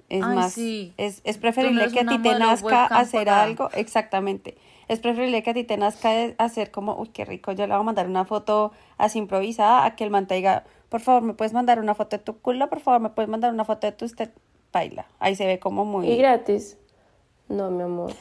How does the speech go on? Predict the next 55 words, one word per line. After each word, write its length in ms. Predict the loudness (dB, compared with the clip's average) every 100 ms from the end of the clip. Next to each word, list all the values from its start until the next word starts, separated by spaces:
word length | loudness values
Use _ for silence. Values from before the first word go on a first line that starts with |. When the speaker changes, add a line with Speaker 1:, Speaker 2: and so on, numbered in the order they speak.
| -20 _ _ -20
Speaker 2:
Sí, 280 | -20 -12 -8 -6 -6 -6 -6 -4
no, 400 | -6 -4 -6 -8 -14
que 100 | -12
sea 180 | -8 -8
porque 280 | -8 -8
me 160 | -10 -10
nace 420 | -10 -10 -10 -14
del 200 | -16 -16
corazón. 420 | -12 -4 0 0 0
Speaker 1:
Ujú. 380 | -2 -2 -4 -6 _ _ -18 -14 -12 -12 -10 -10 -10 -8
Speaker 2:
Yo 160 | -6 -4
creo 140 | -4
Speaker 3:
Sí. 40 |
Speaker 2:
que 60 | -4
es 40 | -6
importante 480 | -6 -6 -6 -4 -4
también 280 | -4 -4 -6
mencionarles 540 | -6 -6 -6 -6 -10
que 140 | -12
si 120 | -12 -10
tienen 280 | -10 -8
tatuajes, 640 | -10 -10 -8 -8 -10 -14 -20 _ _ _ _ _ _ _
no 180 | -6 -4
los 160 | -4 -6
muestren. 560 | -8 -10 -12 -16 -16 -18 _ _ _ -8
Por 100 | -6
lo 80 | -6
mismo 240 | -6 -8
que 100 | -8
dijimos 280 | -8 -8 -10
de 60 |
la 120 | -10 -12
cara, 280 | -10 -10 -10
que 120 | -12
no 120 | -10 -8
sea 180 | -8
fácil 340 | -6 -8 -8 -10
reconocer 580 | -12 -12 -12 -12 -14 -14
que 300 | -14 -12 -12
ese 180 | -12
culo 320 | -14 -12 -10 -10
les 180 | -12
pertenece 460 | -14 -14 -14 -14 -14
a 20 |
ustedes, 360 | -16 -16 -16 -16
que 120 | -16
puede 180 | -12 -10
ser 100 | -8
un 80 | -10
culo 200 | -10 -10
cualquier 480 | -10 -10 -12 -12 -12
otro 300 | -12 -10 -8
bajado 260 | -8 -8 -8
de 100 | -10
Google. 380 | -12 -14 -16